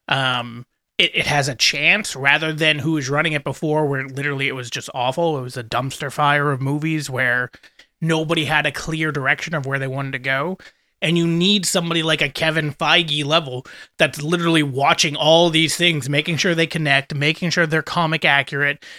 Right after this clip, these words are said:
making sure when they're not comic accurate that they're, um, that it's because it's needed for the story, and making sure everything weaves together in a way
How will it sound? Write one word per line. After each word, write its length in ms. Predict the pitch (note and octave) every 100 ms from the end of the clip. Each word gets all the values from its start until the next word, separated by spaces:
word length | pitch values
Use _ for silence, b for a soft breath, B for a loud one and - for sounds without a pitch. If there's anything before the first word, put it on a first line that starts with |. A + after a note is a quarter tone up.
| B
making 380 | D3+ D#3+ E3 E3
sure 380 | - F3+ D#3 D#3+
when 160 | E3 D#3+
they're 140 | D3
not 280 | C3+ F3 F3
comic 320 | - F3 E3
accurate 500 | D#3+ D3+ C#3+ D#3 C#3+
that 200 | - C3+
they're, 380 | C#3+ C3+ C3 C3 B B B _
um, 500 | C#3 C#3 B2+ A#2+ C3+ -
that 140 | D#3
it's 100 | C3+
because 460 | - F3 - E3+ D3+
it's 280 | D#3+ - -
needed 400 | D3 E3 E3 D3+
for 120 | D#3+
the 100 | C#3+
story, 680 | - - D3+ C#3 B2 B2+ C3 B B _ _ - _ _
and 560 | D#3+ D3+ C#3 C3 B2 - _ _ -
making 420 | C#3 E3+ F3 E3+
sure 120 | F3+
everything 420 | E3 D#3+ E3 C#3
weaves 440 | C#3+ E3+ F3 D#3 C3
together 500 | D3 D#3 E3 D#3+ D3
in 80 |
a 80 | C#3+
way 460 | C#3 C#3 C3+ B2+